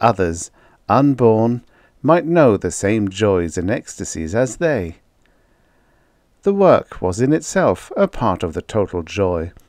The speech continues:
and they resisted it no more than healthy lungs resist clear, cool air. So far back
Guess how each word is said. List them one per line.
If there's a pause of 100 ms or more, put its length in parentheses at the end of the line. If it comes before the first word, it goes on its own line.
(120)
and
they
resisted
it
no
more
than
healthy
lungs
resist
clear,
cool (120)
air. (1000)
So
far
back